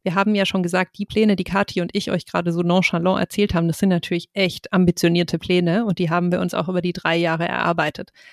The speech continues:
Das heißt überhaupt nicht, dass die bei dir gleich so sein müssen, ne? Aber vielleicht stellst du dir einfach kleine Ziele zusammen, ja, die auf beides ein bisschen einzahlen.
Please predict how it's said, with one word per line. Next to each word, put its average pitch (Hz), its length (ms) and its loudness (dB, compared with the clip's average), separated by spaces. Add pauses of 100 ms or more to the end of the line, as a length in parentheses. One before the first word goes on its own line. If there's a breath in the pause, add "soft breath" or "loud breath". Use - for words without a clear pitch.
Das - 200 -10
heißt 196 200 -2
überhaupt 185 480 -2
nicht, 185 160 -2
dass 180 100 -4
die 185 120 -8
bei 175 120 0
dir 185 160 0
gleich 175 260 -4
so 170 100 -6
sein 165 280 0
müssen, - 260 -8
ne? 226 160 -2 (440 loud breath)
Aber 202 160 2
vielleicht 226 360 -2
stellst 226 380 -4
du 208 60 -4
dir 233 260 -4
einfach 208 280 -6 (100)
kleine 214 460 -2
Ziele 165 340 -6
zusammen, 170 400 -8
ja, 214 120 -2
die 202 160 -2
auf 165 160 -4
beides 180 380 -2
ein 165 60 -6
bisschen - 320 -8
einzahlen. - 500 -12